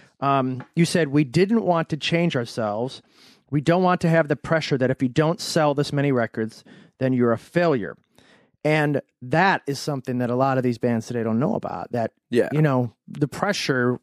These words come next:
Speaker 1: when back then we used to get
Speaker 2: Well, it was,
Speaker 1: upsold
Speaker 2: it
Speaker 1: to
Speaker 2: was,
Speaker 1: these
Speaker 2: yeah, it
Speaker 1: labels.
Speaker 2: was
Speaker 1: They're like,
Speaker 2: like
Speaker 1: "Oh, now we need to change it for radio."
Speaker 2: Yeah.
Speaker 1: "Can you, uh, redo the song that you've been doing for
Speaker 2: Yeah.
Speaker 1: five years?"
Speaker 2: Yeah.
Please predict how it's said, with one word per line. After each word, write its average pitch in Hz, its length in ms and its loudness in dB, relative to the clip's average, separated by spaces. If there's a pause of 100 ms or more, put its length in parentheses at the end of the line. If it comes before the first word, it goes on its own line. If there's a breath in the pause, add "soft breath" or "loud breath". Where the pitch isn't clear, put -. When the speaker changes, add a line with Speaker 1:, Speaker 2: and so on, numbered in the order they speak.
(140)
Speaker 1:
when 139 220 0
back 131 260 0
then 151 120 2
we 135 120 2
used 135 180 0
to 131 80 -4
get 127 200 -2 (280)
Speaker 2:
Well, 127 240 4
it 214 100 6
was, 254 120 6
Speaker 1:
upsold 156 100 6
Speaker 2:
it 147 60 8
Speaker 1:
to 196 60 6
Speaker 2:
was, 165 80 6
Speaker 1:
these 127 100 2
Speaker 2:
yeah, 147 80 4
it - 60 4
Speaker 1:
labels. 233 100 6
Speaker 2:
was 190 100 6
Speaker 1:
They're 190 80 6
like, 123 280 6
Speaker 2:
like - 180 -10
Speaker 1:
"Oh, 208 60 2
now 208 180 2
we 247 80 4
need 233 120 4
to 175 60 0
change 180 260 0
it 143 60 0
for 131 120 -2
radio." 160 340 4
Speaker 2:
Yeah. 123 280 2 (300)
Speaker 1:
"Can 170 140 -4
you, 175 200 2
uh, 165 160 4
redo 175 320 2
the 180 100 0
song 175 280 2
that 170 60 2
you've 165 100 0
been 156 80 2
doing 160 200 0
for 151 100 2
Speaker 2:
Yeah. 214 160 6
Speaker 1:
five 170 100 0
years?" 180 300 -2
Speaker 2:
Yeah. 127 280 0